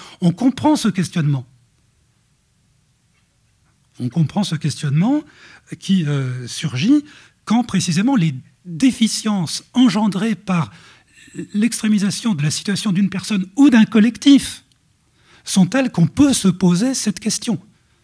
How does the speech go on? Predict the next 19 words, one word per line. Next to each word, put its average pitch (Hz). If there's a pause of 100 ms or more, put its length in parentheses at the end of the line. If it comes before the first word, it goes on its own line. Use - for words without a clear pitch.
(300)
de 170
savoir 165
si, 254 (520)
non 175
pas 180
par 135
devoir, 247
mais 180 (840)
au 180
niveau 175
du 151
ressenti, 240 (920)
nous 190
le 202
ou 156
les 254
percevons 165
encore 226
comme 208